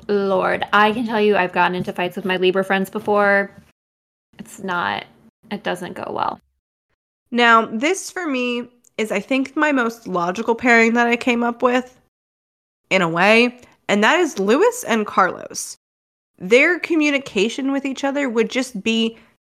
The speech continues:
Speaker 2: fantastic. But I also feel like they're both so hard on themselves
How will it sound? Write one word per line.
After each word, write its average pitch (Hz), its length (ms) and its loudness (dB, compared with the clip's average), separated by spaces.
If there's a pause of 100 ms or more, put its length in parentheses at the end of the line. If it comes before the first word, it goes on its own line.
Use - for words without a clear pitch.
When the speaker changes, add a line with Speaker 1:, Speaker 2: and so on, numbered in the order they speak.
(260)
Speaker 2:
fantastic. - 1700 0 (720)
But 285 320 4
I 233 120 6
also 226 280 2
feel 262 200 0
like 240 200 -2
they're 214 120 -2
both 202 340 -2
so 208 320 -4
hard 170 520 0
on 226 100 -2
themselves 269 720 -2